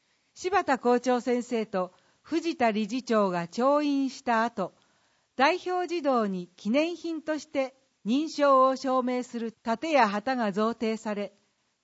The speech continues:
代表児童は笑顔いっぱいの学校になるように活動を続けていきたい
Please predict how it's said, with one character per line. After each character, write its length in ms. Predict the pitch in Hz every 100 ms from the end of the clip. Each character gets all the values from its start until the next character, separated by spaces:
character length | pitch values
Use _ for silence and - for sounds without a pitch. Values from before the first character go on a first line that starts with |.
| _
代 240 | 185 294 339
表 220 | 339 320
児 140 | 294
童 180 | 240 214
は 220 | 180 170 - _ _ _ _ -
笑 120 | 311
顔 320 | 320 277 226
い 100 | 202
っ 60 | 180 _
ぱ 160 | 285 294
い 60 |
の 120 | 302
学 240 | 269 269 -
校 180 | 294 294
に 140 | 294
な 120 | 294
る 120 | 262
よ 160 | 240 226
う 40 |
に 140 | 202 185
活 320 | 180 190 233
動 240 | 269 294
を 100 | 294
続 280 | 285 233 240
け 140 | 277 285
て 160 | 294
い 100 | 262
き 120 | -
た 200 | 240 302
い 80 | 254